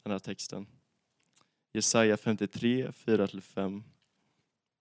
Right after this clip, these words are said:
Tack, Jesus. "Men det var våra sjukdomar han bar, våra smärtor tog han på sig, medan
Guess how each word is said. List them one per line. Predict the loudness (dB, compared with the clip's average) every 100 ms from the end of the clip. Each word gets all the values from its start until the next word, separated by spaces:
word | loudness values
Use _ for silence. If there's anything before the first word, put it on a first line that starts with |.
| _ _ _ _ _ _ _ -20
Tack, | -20 _ -20
Jesus. | _ -20 -20 _ -20 -20 _ _ _ _ _ _ _ _
"Men | 8 12
det | 12
var | 10 6
våra | 4 2 4 4
sjukdomar | 0 -2 -2 -4 -4 0 2 0
han | -2 0
bar, | 2 2 0 -6 -20 _ _ _
våra | 0 2
smärtor | 2 -2 0 -2 -4 _ -4 -4
tog | -4 -4 -2
han | -2
på | -4 -6 -4
sig, | -4 -4 -8 -16 _ -20 _ _
medan | 2 4 6 4 2